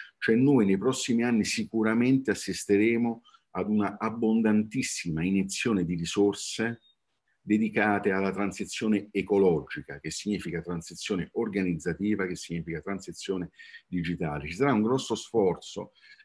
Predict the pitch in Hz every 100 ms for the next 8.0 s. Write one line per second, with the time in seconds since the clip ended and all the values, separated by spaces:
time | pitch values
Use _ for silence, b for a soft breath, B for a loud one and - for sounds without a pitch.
0 | _ 98 92 117 110 - 92 85 - -
1 | 87 82 - 85 85 78 85 110 92 92
2 | 104 98 87 82 92 95 113 98 82 80
3 | 82 82 78 - _ _ _ _ _ -
4 | 92 82 76 - 87 - 107 98 87 85
5 | 82 85 - 101 87 85 80 78 98 101
6 | 85 80 82 98 98 90 85 90 98 87
7 | 90 92 90 110 - 85 85 90 110